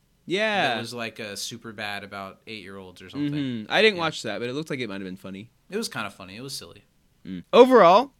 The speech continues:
Speaker 1: this is really one of the best episodes of the series. Nearly every character gets a good story, although Troy's is definitely the weakest, I'll agree.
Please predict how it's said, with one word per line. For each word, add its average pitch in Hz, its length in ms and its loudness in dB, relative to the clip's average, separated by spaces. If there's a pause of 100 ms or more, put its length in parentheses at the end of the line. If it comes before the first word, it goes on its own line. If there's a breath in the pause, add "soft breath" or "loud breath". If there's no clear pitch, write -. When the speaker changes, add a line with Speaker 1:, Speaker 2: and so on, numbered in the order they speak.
(120)
Speaker 1:
this 160 220 -2
is 156 160 -2
really 175 220 2
one 180 140 4
of 156 40 2
the 143 80 4
best 147 280 2
episodes 156 460 0
of 127 120 -6
the 131 80 -6
series. 98 640 -4
Nearly 123 420 -4
every 160 300 0
character 160 480 0
gets 139 220 -4
a 131 40 -6
good 131 240 -4
story, 120 480 -4 (240 soft breath)
although 123 220 -2
Troy's 156 340 0
is 160 120 -4
definitely 135 380 0
the 131 120 -2
weakest, 110 460 -4
I'll 92 80 -8
agree. 95 260 -10